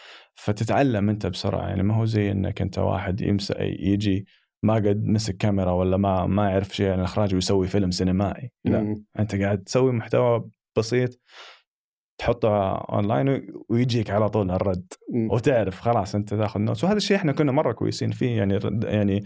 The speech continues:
Speaker 1: تفاعلنا مع الجمهور في البدايات، نشوف الكومنتس، كنا نقرأ كل الكومنتس، كنا ناخذ،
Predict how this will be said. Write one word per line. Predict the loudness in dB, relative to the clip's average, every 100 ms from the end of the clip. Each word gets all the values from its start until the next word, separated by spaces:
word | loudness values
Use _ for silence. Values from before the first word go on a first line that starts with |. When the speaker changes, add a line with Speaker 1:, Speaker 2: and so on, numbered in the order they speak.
| -8 -18 -20 -10
Speaker 1:
تفاعلنا | 0 2 2 2 2
مع | 2
الجمهور | 2 2 0 2 0
في | -2
البدايات، | -4 0 0 2 2 2 0 -4 -14 _ -8
نشوف | -4 -2 0 -2
الكومنتس، | -2 0 0 0 -2 -2
كنا | -2 -2 0
نقرأ | -2 -4
كل | -2 -2
الكومنتس، | -2 -2 -2 -2 -4 -2
كنا | 0 2
ناخذ، | 0 0 -2